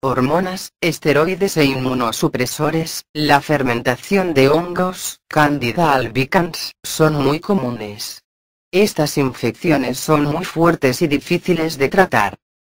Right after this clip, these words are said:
En la naturaleza, la clorófila es el arma principal utilizada por las plantas para defenderse contra el moho.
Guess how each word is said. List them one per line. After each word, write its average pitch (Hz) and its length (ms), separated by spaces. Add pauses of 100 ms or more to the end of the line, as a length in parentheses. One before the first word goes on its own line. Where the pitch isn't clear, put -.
(160)
En 170 180
la 156 100
naturaleza, 139 1000
la 147 240
clorófila 135 680
es 143 260
el 170 120
arma 156 340
principal 165 680
utilizada 135 880
por 135 180
las 120 220
plantas 117 680
para 160 240
defenderse 123 840
contra 147 440
el 127 160
moho. 92 400